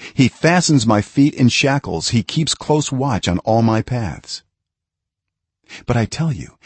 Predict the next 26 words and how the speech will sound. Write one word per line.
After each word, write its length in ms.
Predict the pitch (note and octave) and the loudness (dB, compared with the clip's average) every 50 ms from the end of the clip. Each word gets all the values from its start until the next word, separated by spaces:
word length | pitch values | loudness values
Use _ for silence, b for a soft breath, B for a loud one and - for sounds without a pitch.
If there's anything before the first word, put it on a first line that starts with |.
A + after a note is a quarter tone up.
| B B - | B B 0
in 180 | A2+ G#2+ G2 | 2 2 2
this 360 | E2+ F2+ G#2+ C3 D#3+ - - - | 2 0 0 -2 -2 -2 -4 -6
you 180 | A#2 G2+ G#2 G#2 | -4 -4 -2 0
are 60 | G2+ | 2
not 240 | G2 G2+ A2 - - | 2 0 0 -2 -4
right. 420 | G#2 G#2 B2 A#2+ D#2 D2 - - _ _ _ _ _ _ _ _ _ _ _ _ _ _ | -6 -6 -6 -8 -10 -12 -16 -20 _ _ _ _ _ _ _ _ _ _ _ _ _ _
For 160 | _ - B2 A2+ | _ -2 0 0
God 280 | G2 C#3+ D#3+ F3+ E3+ | 0 0 0 0 0
is 140 | B2+ F#2+ E2 | -2 -2 -4
greater 420 | E2+ - - B2 D#3+ F3+ A#2+ F#2 | -4 -4 -2 -2 0 0 0 -2
than 160 | D#2 F#2+ F2+ - | -2 -2 -4 -4
any 280 | - A#2+ B2 B2+ G#2+ | -2 0 0 2 2
mortal. 540 | F#2 F#2 F#2+ G#2+ C3 C3 C#3 - - - - _ _ _ _ _ _ _ _ _ _ _ _ B B B B | 2 0 0 -2 -6 -10 -12 -14 -16 -18 -20 _ _ _ _ _ _ _ _ _ _ _ _ B B B B
Why 260 | - G#2+ A2 D3 F#3 G3 | -4 -2 0 0 0 2
do 80 | D#3+ | 2
you 60 | C3 | 2
complain 400 | - A#2 G2+ - - B2+ B2 A#2+ G#2+ | 2 2 2 2 2 0 0 2 0
to 100 | A2 G2 | 0 -2
him 320 | - - E3+ D#3 G#2+ F#2+ | -4 -2 -2 -2 0 0
that 120 | E2+ F#2 F2+ | -2 -2 -2
he 100 | A2+ G#2 | -2 0
responds 600 | G2 G2 - - - D3+ D#3 C#3 G#2+ G2+ F#2+ - | 0 -2 -2 -2 -2 -2 -2 0 0 0 -2 -2
to 100 | - - | 0 0
no 180 | G2 G2+ G#2+ A2 | 2 2 2 2
one's 260 | A2 A2+ A2 A2 G2+ | 2 0 0 0 -2
words? 580 | G#2+ A#2 C3+ C#3 - E2 E2 - - - - | -4 -6 -6 -8 -8 -10 -14 -14 -16 -16 -16